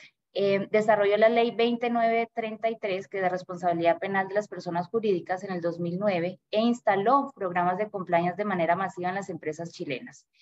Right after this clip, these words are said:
Y esta ley establece básicamente y regula, eh, la responsabilidad penal de las personas jurídicas, y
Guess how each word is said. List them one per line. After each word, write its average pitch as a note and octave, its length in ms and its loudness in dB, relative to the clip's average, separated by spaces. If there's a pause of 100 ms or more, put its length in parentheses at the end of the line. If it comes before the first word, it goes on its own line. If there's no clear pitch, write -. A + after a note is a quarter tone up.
(260)
Y F#3 100 0
esta F#3 260 2
ley A3+ 320 4
establece G3+ 540 0
básicamente G3 760 -4 (360)
y A3 100 0
regula, A3 640 4
eh, F#3+ 420 -2
la G3 100 2
responsabilidad F#3 720 2
penal G#3 260 0
de F3 80 -2
las E3 140 -2
personas E3 420 -6
jurídicas, A#3 640 -2 (580)
y C#4+ 220 2